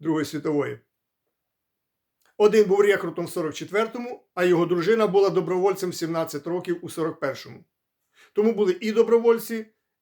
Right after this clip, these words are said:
і, е, кадрові військові Сталіна, і рекрути, нещасні рекрути, яких забривали:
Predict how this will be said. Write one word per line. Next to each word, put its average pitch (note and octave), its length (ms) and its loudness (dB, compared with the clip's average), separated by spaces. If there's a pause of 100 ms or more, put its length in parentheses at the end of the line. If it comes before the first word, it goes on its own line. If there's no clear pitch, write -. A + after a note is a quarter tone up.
(140)
і, A#3+ 260 -6 (140)
е, F3+ 280 0
кадрові F#3+ 500 2
військові F3+ 560 -2 (360)
Сталіна, F3 580 -2
і B3+ 100 -6
рекрути, D#3+ 480 0
нещасні F3 500 -2
рекрути, G#3 400 -4
яких F3 260 -2
забривали: F3 720 2